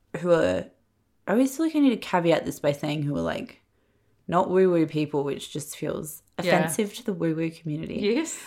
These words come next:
Speaker 1: Um, but people who are not traditionally into that stuff, who are seeing energy healers and who say it's, like, changed their lives.
Speaker 2: Mm.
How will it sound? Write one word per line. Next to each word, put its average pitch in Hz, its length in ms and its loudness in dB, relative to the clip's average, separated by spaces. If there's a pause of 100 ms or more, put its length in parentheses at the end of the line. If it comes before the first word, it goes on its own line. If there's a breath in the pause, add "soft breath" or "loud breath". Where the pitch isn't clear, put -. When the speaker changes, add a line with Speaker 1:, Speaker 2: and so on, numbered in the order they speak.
(140)
Speaker 1:
Um, 165 300 10
but 190 140 4
people 233 220 6
who 220 80 8
are 220 60 10
not 196 160 2
traditionally 175 360 -2
into 151 200 -4
that 143 200 0
stuff, - 480 -4 (140)
who 151 260 0
are - 40 -2
seeing 156 360 -2
energy 156 340 0
healers 143 460 -4
and 156 80 -4
who 151 80 -4
say - 460 -6
it's, 151 220 -10
like, - 100 -6
changed 147 320 -6
their 160 80 -4
lives. 175 640 -2
Speaker 2:
Mm. - 40 -14